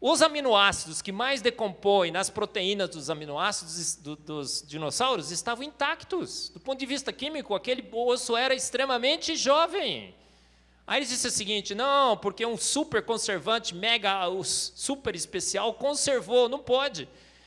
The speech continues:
Qualquer coisa no solo recebe incidência de raios cósmicos e qualquer matéria orgânica estaria decomposta, no máximo, no máximo, em cem, duzentos anos.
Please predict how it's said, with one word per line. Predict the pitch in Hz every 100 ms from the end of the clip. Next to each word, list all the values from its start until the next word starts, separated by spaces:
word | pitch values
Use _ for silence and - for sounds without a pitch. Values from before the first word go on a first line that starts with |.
| _
Qualquer | - 254 269 320
coisa | - 262 269 220
no | 190
solo | - 220 262 254 175 143
recebe | 139 196 - 214 247 240 233
incidência | 220 220 170 208 226 220
de | 190
raios | 160 202 220 -
cósmicos | 170 190 190 160 127 - 120
e | -
qualquer | 240 226 262
matéria | 269 262 247 240
orgânica | 214 165 214 233 -
estaria | - 220 220
decomposta, | 214 208 165 202 214 - - 170
no | 185
máximo, | 220 220 233 233 - 233
no | 220
máximo, | 190 220 - 226
em |
cem, | 190 - 233 240
duzentos | 214 180 240 196 165
anos. | 220 226 123 - -